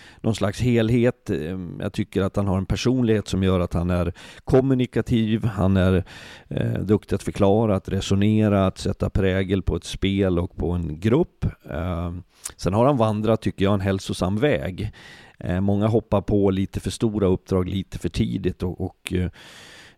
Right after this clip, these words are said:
jag vill ju påstå att man har nytta av de här åren, eh, där förutsättningarna inte är så sexiga. Om man tar Forshaga som ett exempel, som inte har några stora resurser. Hudiksvall, där han har varit nu, är ju en Hockeyettan-klubb på absoluta toppnivå.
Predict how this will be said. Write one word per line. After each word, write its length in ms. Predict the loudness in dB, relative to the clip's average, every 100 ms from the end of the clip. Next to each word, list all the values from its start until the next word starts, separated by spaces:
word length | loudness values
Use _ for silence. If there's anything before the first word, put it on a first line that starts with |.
| -12
jag 320 | 0 4 4 4
vill 200 | 4 4
ju 120 | 2
påstå 380 | 0 -2 0 -2
att 80 |
man 140 | -2 -4
har 120 | 0
nytta 400 | -2 -2 _ 0
av 200 | 2 2
de 120 | -2
här 160 | -4 0
åren, 500 | 2 2 0 -2 -4
eh, 200 | -6 -6
där 120 | -6
förutsättningarna 760 | -2 0 0 -2 -4 -2 -4 -4
inte 260 | -4 -4
är 200 | -4 -4
så 320 | -4 -4 -4
sexiga. 560 | -4 -6 -6 -4 -4 -2
Om 80 | -2
man 120 | -2
tar 140 | -2
Forshaga 640 | -2 -2 -2 -2 0 0 -2
som 120 | -6
ett 120 | -10
exempel, 460 | -10 -6 -6 -4 -8
som 140 | -6
inte 240 | -6 -4 -4
har 140 | -4
några 120 | -4
stora 340 | -6 -6 -6 -6
resurser. 540 | -6 -4 -4 -2 -2
Hudiksvall, 580 | 0 0 0 2 4 4
där 80 | 2
han 100 | 2
har 80 | 2
varit 240 | 2 2
nu, 280 | 2 4 4
är 60 |
ju 140 | 4 2
en 120 | 0
Hockeyettan-klubb 800 | -2 -4 -2 -2 -2 0 0 2
på 180 | -4 -2
absoluta 540 | -4 -2 0 0 -2
toppnivå. 720 | 0 0 -2 -2 0 2 -2